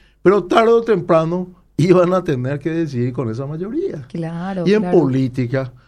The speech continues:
Speaker 1: no podés manejar esto como, eh, un negocio particular.
Speaker 2: Ellos no contaban, doctor,
Speaker 1: Ah.
Speaker 2: con la reacción de la gente, porque finalmente igual esto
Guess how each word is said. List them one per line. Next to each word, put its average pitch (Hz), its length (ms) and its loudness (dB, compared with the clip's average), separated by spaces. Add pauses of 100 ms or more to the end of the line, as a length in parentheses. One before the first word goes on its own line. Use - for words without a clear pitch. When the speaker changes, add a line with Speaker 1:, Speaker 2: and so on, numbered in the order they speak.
(320)
Speaker 1:
no 143 160 -4
podés 143 340 -2
manejar 113 600 -8
esto 90 340 -10
como, 92 380 -6 (580)
eh, 90 540 -6
un 113 160 0
negocio 92 420 -4
particular. 98 720 -10 (680)
Speaker 2:
Ellos 202 200 0
no 202 120 -4
contaban, 175 600 -4
doctor, 165 320 -4
Speaker 1:
Ah. 160 100 -16
Speaker 2:
con 180 240 -6
la 185 120 -4
reacción 185 720 -8
de 202 100 -6
la 190 100 -8
gente, 180 240 -6
porque 208 160 -4
finalmente 277 420 -2
igual 262 320 0
esto 262 340 0